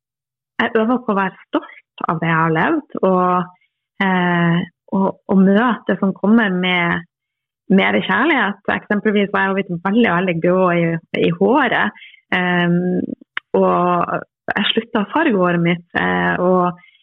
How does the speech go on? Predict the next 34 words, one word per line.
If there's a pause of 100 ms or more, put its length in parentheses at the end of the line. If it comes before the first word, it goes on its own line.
(300)
og
også
det (240)
å
se
på
rynker
som
et (420)
lite
kart
over
ting
som
vi
har
opplevd,
i
stedet
for
så, (640)
i
stedet
for
som
noe
negativt. (840)
Ehm, (1500)
men
igjen
så
er
jeg
veldig